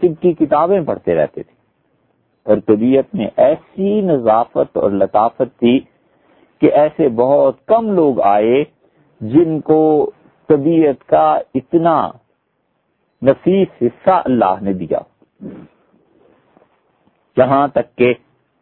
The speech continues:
وہ مرحلہ پیش آیا جو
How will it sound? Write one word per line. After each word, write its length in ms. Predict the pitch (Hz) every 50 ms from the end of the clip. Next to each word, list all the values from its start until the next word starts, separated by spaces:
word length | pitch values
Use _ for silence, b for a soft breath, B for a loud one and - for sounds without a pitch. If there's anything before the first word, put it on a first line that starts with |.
| _ _ _ _ _ _ _ _ _ _ _ _ _
وہ 120 | 139 165 170
مرحلہ 340 | 151 151 143 143 135 127 127 127 113
پیش 280 | - 104 110 107 - -
آیا 340 | 104 92 95 101 110 113 113 - _ _ _ _ _ _ _ _ _ _ _ _ _ _
جو 120 | 104 101